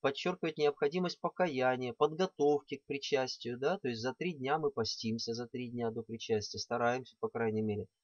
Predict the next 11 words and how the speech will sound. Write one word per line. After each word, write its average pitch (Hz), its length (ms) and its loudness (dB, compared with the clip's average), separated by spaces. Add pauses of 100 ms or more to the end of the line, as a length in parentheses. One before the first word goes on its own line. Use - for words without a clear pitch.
(580)
Точно 185 320 4
так 202 220 6
же, 160 100 0
прежде 160 300 -2
чем 160 180 -2
явиться, 160 500 -2
явился 156 480 4
Христос, 190 540 0 (260)
должно 135 300 2
совершиться 185 600 2
покаяние. 147 880 6